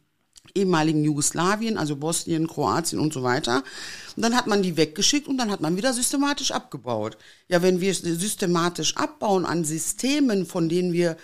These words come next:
äh, wissen, dass sie eigentlich gebraucht werden, früher oder später, ja, dann dürfen wir uns nicht wundern, wenn wir dann von mangelnden Ressourcen reden.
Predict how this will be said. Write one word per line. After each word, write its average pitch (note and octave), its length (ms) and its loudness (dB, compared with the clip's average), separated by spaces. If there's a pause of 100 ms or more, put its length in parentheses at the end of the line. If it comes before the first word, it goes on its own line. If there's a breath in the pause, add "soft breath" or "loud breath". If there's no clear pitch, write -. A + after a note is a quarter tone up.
(440 loud breath)
äh, D3 380 6
wissen, B3+ 340 0
dass G#3 220 -2
sie G3+ 280 -4
eigentlich G3 460 -2
gebraucht F3+ 640 -6
werden, D3+ 300 2
früher D3 300 0
oder C3 160 2
später, A#2 600 -4 (360 soft breath)
ja, C#3+ 120 2
dann C#3 320 2
dürfen F#3 300 0
wir D#3+ 80 2
uns D3+ 240 -2
nicht G3 220 -4
wundern, G#3+ 420 2
wenn D#3 140 0
wir D#3 100 2
dann E3 200 0
von D#3 220 -4
mangelnden E3 400 2
Ressourcen D#3 640 -2
reden. G#2+ 560 -6